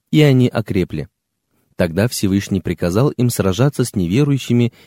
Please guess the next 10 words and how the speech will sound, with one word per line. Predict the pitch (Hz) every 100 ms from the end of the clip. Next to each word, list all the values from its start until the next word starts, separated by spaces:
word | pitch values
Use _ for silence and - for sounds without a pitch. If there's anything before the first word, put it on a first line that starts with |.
| -
и | 165
сообщил, | - 147 - 107 80 - _ _ _ -
что | - -
человеческой | 107 101 92 101 110 - -
душе | 82 82 123 139 - _
неприятно | - 143 120 110 113 - 98
участвовать | - - 131 - 117 117 - _
в | - 117
боевых | 113 101 101 85
действиях, | 95 95 - 76 69